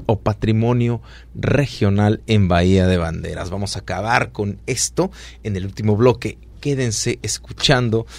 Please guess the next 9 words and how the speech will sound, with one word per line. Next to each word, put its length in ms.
eh, 220
la 240
opinión 560
y 160
entrevista 560
que 80
le 60
estoy 180
haciendo 340